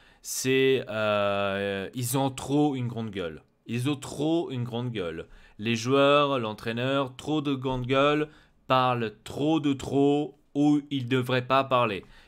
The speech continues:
Ils parlent déjà de Scudetto, le, le, le championnat n'a même pas commencé. Ils parlent déjà de gagner le Scudetto, d'être compétitif pour le Scudetto. Donc, euh, trop de fois, trop de fois, et ça, c'est pas bien. Ça, c'est pas bien,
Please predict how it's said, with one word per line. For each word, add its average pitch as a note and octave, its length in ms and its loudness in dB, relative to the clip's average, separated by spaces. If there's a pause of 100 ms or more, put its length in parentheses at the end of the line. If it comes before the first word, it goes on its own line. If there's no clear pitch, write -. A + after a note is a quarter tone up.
Ils A#2+ 120 -4
parlent E3+ 220 4
déjà D#3 260 0
de D3 100 -4
Scudetto, D#3+ 920 0
le, A#2+ 320 -2
le, A#2+ 400 0
le A#2 100 -2
championnat C3+ 460 -2
n'a A2+ 140 -4
même A#2+ 180 -4
pas C3 140 -2
commencé. B2+ 640 -2 (300)
Ils A#2 140 -6
parlent B2+ 200 4
déjà B2+ 380 0
de A#2 100 -6
gagner A#2 320 -2
le A#2+ 100 -4
Scudetto, B2+ 580 -2
d'être A#2+ 280 -4
compétitif B2 640 -4
pour B2 100 -4
le A#2 80 -4
Scudetto. B2 720 -2 (340)
Donc, B2+ 240 -4
euh, C3 100 2 (120)
trop D#3 240 0
de D3 100 2
fois, B2 320 2
trop C3+ 240 -4
de C3+ 100 0
fois, C#3+ 540 6
et A2+ 80 -2
ça, B2+ 180 -4
c'est B2 160 -2
pas A2+ 140 -2
bien. G#2 340 -8
Ça, - 180 -8
c'est A#2 140 -8
pas A2 140 -2
bien, A#2 300 -4